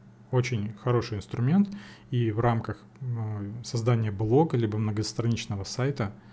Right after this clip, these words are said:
обязательно нужно использовать вот эти метатэ-, э, не метатеги, а теги для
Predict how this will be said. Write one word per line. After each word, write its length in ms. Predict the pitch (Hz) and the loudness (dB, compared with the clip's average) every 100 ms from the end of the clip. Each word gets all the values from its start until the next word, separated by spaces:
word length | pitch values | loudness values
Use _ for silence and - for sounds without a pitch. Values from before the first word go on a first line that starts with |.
| - - - - - 113 | -20 -20 -20 -20 -12 -8
обязательно 520 | 107 110 113 127 127 110 | -4 -2 2 2 2 0
нужно 260 | 113 101 | 0 -2
использовать 600 | - - 110 104 101 92 | -4 0 0 0 -4 -6
вот 140 | 104 107 | -8 -6
эти 160 | - | -6
метатэ-, 720 | 101 117 120 104 104 - 131 | -6 -2 -2 -2 -6 -4 -2
э, 180 | 131 113 | -2 -4
не 160 | 101 101 | -4 0
метатеги, 540 | 127 131 - 101 92 | 0 -2 -4 -6 -6
а 240 | 101 98 95 - - - - | -6 -8 -10 -16 -20 -8 0
теги 300 | 147 131 107 | 2 2 -4
для 680 | 113 104 113 123 127 139 | -4 -2 2 4 4 2